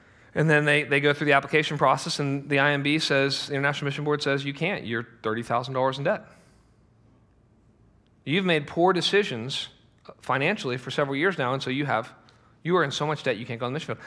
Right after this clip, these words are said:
I had one girl come to me crying. Well, why is she crying? 'Cause she went to the,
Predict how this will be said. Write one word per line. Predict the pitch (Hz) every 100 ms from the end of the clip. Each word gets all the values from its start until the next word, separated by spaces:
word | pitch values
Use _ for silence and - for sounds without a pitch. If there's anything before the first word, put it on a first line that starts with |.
| -
I | 101
had | 151 139
one | 156
girl | 196 151 170 - - -
come | 135
to | 135
me | 135
crying. | 131 127 165
Well, | 123
why | 123
is | 127
she | -
crying? | 160 165 120 - - -
'Cause | - 135
she | - - 147
went | 139
to | 139
the, | 135